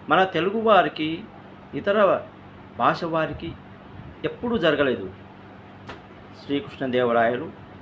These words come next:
"దేశ భాషలందు తెలుగు భాష లెస్స" అన్నాడు, కానీ మన వారు ఏనాడు కూడా ఇతర భాషలతో పోల్చుకోలేదు. అది మన గొప్పతనం, తెలుగు ప్రజల యొక్క గొప్పతనం. అసలు వీరికి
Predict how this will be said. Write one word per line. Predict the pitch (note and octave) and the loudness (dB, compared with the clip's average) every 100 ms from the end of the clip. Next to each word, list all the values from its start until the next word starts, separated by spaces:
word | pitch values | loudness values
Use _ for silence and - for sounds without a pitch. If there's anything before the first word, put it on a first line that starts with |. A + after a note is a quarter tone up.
| - | -12
"దేశ | - C3 F#3 | -2 -2 0
భాషలందు | G3+ F#3 F#3 F#3+ G3+ G3+ A3 A#3 | 2 6 6 4 -2 -4 -2 -4
తెలుగు | - C#3 F3 G3 | -4 -4 -4 -2
భాష | F#3 F3+ F3+ | 2 2 0
లెస్స" | F3 E3 - - | -4 -4 -4 -8
అన్నాడు, | - B2 B2+ B2+ G2+ F#2 - - - - - - - | -6 -6 -2 0 -2 -6 -16 -20 -20 -20 -20 -12 -4
కానీ | G#2+ G#2 G#2 G#2 - - | -4 -4 -8 -12 -16 -10
మన | G2 | -8
వారు | G2+ G2+ C3 | -2 -2 -2
ఏనాడు | C3+ G2+ A#2+ A#2+ A2 | -4 -6 -4 -2 -4
కూడా | G2+ G2+ | -4 -8
ఇతర | G2 D3 D#3 | -8 -6 0
భాషలతో | D3 C3+ C#3 A2+ A#2 | 4 4 2 -6 -6
పోల్చుకోలేదు. | G2+ G#2 A2 - B2+ G#2 F#2 F2+ - - - - - - - - | -8 -8 -8 -8 -6 -6 -8 -12 -14 -16 -18 -20 -20 -20 -20 -18
అది | - A#2 | -10 -8
మన | G#2+ G2 | -6 -8
గొప్పతనం, | F2+ F#2+ - A#2 A2 G2 F#2 - | -10 -14 -8 -6 -4 -6 -10 -14
తెలుగు | A#2 A2+ C3 | -10 -6 -2
ప్రజల | C3+ A#2+ A2+ | 0 0 0
యొక్క | A2 G#2+ D3+ E3+ - - - - - F#2+ | -4 -2 0 0 -4 -16 -20 -20 -18 -18
గొప్పతనం. | F2+ A#2+ A#2 G#2 E2+ - - - - - - - - - - - - - _ _ _ _ - - | -6 -4 -2 -4 -6 -14 -20 -20 -20 -20 -20 -20 -20 -20 -20 -20 -20 -20 _ _ _ _ -12 -2
అసలు | B2 - F#3+ D3 C#3+ - - - - - | 0 2 0 0 -2 -8 -12 -10 -10 0
వీరికి | D3 E3+ - C3+ A2+ A#2+ | 2 2 0 -2 -2 -6